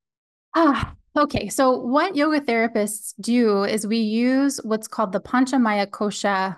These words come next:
model to treat, to provide treatment plans for individuals. And Pancha means five, okay?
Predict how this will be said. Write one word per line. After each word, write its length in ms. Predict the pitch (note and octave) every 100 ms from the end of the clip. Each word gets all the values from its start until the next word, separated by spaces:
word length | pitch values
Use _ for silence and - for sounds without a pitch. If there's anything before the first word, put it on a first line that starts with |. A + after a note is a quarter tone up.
| _ -
model 800 | G3 G3+ G3+ G3+ F#3+ G3+ G#3 - _ - - _
to 640 | - A3 G#3+ G3+ G3 G3 - _ _ _
treat, 480 | - G4 D4 - - _ _
to 180 | - G#3 G#3
provide 320 | A3 G#3 G#3
treatment 340 | A3 - -
plans 320 | G#3 G3 F#3+
for 140 | - G#3
individuals. 680 | G#3 F#3+ F3+ F3+ - G#3+ - _ _ - - _ _ _
And 480 | - A3 A3 G#3+ G#3+ - _ -
Pancha 420 | C#4+ D#4+ D#4+ D#4
means 380 | B3+ A#3 B3 B3+
five, 540 | - F#3+ F#3 F#3+ C#4+ C#4+ - _ -
okay? 680 | G#3+ - G#3+ G3 G#3+ B3